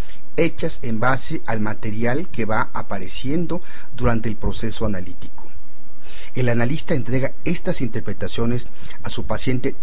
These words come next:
tantas veces como considere conveniente y en las situaciones que decida. En particular, el analista captará e interpretará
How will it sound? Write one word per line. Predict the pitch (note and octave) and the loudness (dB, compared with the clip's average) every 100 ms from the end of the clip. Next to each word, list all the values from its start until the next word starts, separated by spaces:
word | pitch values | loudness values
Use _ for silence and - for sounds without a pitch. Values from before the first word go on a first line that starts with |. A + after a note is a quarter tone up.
| - - | 0 2
tantas | E3 F#3+ G3 D#3+ A2+ | 2 2 2 0 0
veces | B2 A#2+ C3 | 0 0 0
como | - A2+ G#2 G2 - - | 0 0 0 0 0 0
considere | - A2 - G2+ G#2+ A2+ | 0 0 0 0 0 0
conveniente | - A2+ G#2+ A#2 A#2+ A#2 B2 - - - - - | 0 0 0 0 0 0 0 0 0 0 0 0
y | A#2 | 0
en | A#2+ | 0
las | A2 | 0
situaciones | A#2+ A#2 A2+ - C3+ C3+ C#3 C3+ | 0 0 0 0 0 0 0 0
que | - B2+ B2+ - | 0 0 0 0
decida. | A#2+ A2+ - A2 F#2 E2+ - - - - - - | 0 0 0 0 0 0 0 0 0 0 0 0
En | - A2+ | 0 0
particular, | A#2+ A2 - B2+ C#3+ | 0 0 0 0 0
el | C3 | 0
analista | A2+ A2 C3+ - C#3+ - - - - - | 0 0 0 0 0 0 0 0 0 0
captará | A#2 A2+ - A#2+ C3 | 0 0 0 0 0
e | |
interpretará | C#3+ B2 A#2 A2+ A2 B2 C3 | 0 0 0 0 0 0 0